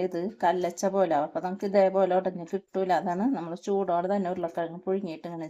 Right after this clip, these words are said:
ചെയ്യണത്. ഞാനിപ്പോൾ ഒരു ഫോർക്ക് വെച്ചാണ് ഇത് വേഗം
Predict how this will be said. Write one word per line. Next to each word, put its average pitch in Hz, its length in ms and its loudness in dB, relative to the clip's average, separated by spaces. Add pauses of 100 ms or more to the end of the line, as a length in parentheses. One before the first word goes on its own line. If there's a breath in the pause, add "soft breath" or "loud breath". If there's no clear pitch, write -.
ചെയ്യണത്. 170 440 -4 (840)
ഞാനിപ്പോൾ 208 280 -2
ഒരു 208 120 -8
ഫോർക്ക് 208 400 0
വെച്ചാണ് 190 400 2
ഇത് 190 60 0 (100)
വേഗം 175 300 0